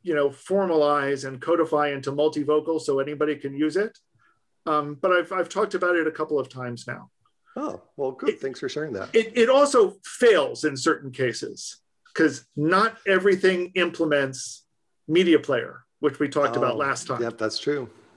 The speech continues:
Speaker 1: So in those cases, you need to respond with something like, "I'm still working, give me a moment," and then say something.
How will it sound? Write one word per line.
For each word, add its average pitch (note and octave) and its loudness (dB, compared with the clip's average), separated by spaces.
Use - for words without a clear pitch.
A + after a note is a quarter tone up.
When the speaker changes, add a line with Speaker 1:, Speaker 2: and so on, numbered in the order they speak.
Speaker 1:
So E3 4
in E3 4
those G3 6
cases, D3+ 2
you D#3 0
need D#3+ 2
to D3+ -2
respond D3+ 0
with C#3 0
something C#3 -6
like, B2 -2
"I'm C4+ 2
still F#3 4
working, D3+ 2
give A#3 0
me A3 0
a F3 2
moment," D3+ -2
and C#3+ -2
then D3 0
say C#3+ 2
something. B2 -8